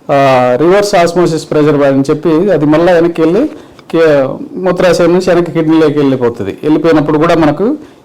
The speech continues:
ఈ రక్తనాళాల్లో ఏర్పడిన ఈ రాళ్ళు మళ్ళీ కిడ్నీలో ఏర్పడే అవకాశం ఉంటుంది. ఈ కిడ్నీలో రాళ్ళు ఎలా ఏర్పడుతుంటాయి అనే దానికి మనం సింపుల్ ఎగ్జాంపుల్ ఏంటంటే, మనకు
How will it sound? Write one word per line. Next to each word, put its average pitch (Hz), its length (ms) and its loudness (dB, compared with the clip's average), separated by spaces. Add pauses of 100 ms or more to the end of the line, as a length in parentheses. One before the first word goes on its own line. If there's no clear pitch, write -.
ఈ 147 560 2
రక్తనాళాల్లో 151 800 0 (420)
ఏర్పడిన 151 500 2
ఈ 139 140 2
రాళ్ళు 143 500 2 (580)
మళ్ళీ 170 180 2
కిడ్నీలో 165 720 2
ఏర్పడే 151 300 2
అవకాశం 147 340 0
ఉంటుంది. 107 300 -4 (160)
ఈ 147 60 -6
కిడ్నీలో 175 380 0
రాళ్ళు 180 280 2
ఎలా 165 180 2
ఏర్పడుతుంటాయి 151 720 2
అనే 143 140 2
దానికి 151 300 0
మనం 143 200 0
సింపుల్ 143 640 0
ఎగ్జాంపుల్ 135 400 0
ఏంటంటే, 113 500 -2 (920)
మనకు 180 260 0